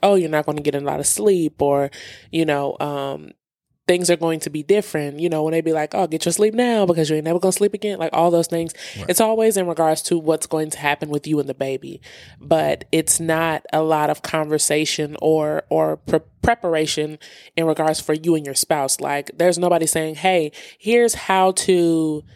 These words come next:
Speaker 1: reconnect with your spouse after baby." You know what I mean?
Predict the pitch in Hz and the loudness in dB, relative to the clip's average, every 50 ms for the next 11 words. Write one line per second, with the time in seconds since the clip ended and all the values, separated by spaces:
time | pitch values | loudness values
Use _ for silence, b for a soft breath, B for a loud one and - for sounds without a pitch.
0 | b b b b 165 190 208 208 - - 185 180 180 170 170 - 170 160 - 156 | b b b b 2 2 2 2 0 -2 0 0 0 0 0 0 -4 -4 -2 0
1 | 156 151 - - 160 156 151 151 147 - - - 147 151 147 147 - - - 151 | 0 0 0 0 0 0 0 0 -2 -2 -4 -4 -2 -2 -4 -4 -6 -6 -4 -4
2 | 147 143 147 160 - - - - _ - - _ - 143 - - - - - - | -2 -4 -4 -6 -8 -10 -12 -14 _ -20 -8 _ -4 -4 -4 -4 -8 -12 -14 -16
3 | - - - 196 175 165 160 156 156 156 160 170 175 | -18 -14 -6 -2 0 0 0 0 -2 -4 -6 -8 -8